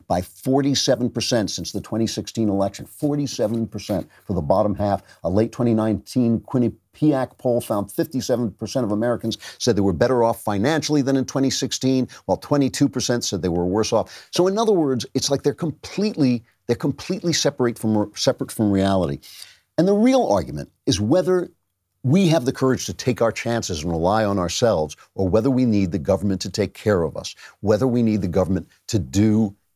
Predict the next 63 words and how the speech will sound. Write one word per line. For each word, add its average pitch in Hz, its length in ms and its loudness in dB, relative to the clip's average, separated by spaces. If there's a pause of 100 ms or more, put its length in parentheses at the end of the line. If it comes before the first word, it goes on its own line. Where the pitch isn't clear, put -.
(120)
you 127 100 4
know, 95 320 2
for 123 480 2
us - 160 -8
what 98 120 -4
we 98 160 0
can't 113 360 -2
do 98 60 2
for 104 160 -2
ourselves. 117 380 0 (200)
They 95 80 0
don't 82 180 -4
trust - 300 -2
us. 127 160 -2
They 95 220 -4
don't 82 120 -4
like 113 240 0
us. 107 140 0
They 76 120 -4
don't 71 220 -4
like 107 100 0
the 120 180 -4
people. 110 200 0
They 92 120 -2 (100)
call 107 160 4
us 123 100 -2
deplorable. 135 640 0 (140)
They 107 100 0
call 117 240 2
us 123 140 -2
names. 113 280 2
They 95 180 -4
think 127 160 0
we're 139 100 2 (160)
fools. 131 280 2
They 104 120 2
think 117 200 -4
our 101 100 4 (160)
votes 160 240 -2 (140)
should 110 220 -2
be 113 180 2
illegal. 117 680 2 (260)
They 117 100 2
think - 300 0
our 95 80 2
vote 123 260 -2
should 131 120 -2
be 131 80 2
illegal 120 340 2
because 107 280 -2
they're 110 120 2 (140)
racist. 117 300 -2 (260)
They 117 360 2
do 123 120 2
not 104 220 0
trust - 280 -2
us. - 100 -10
And 82 100 -6
if - 100 -10
you 80 80 -6
don't 120 360 0
love 117 260 2
the 120 120 -4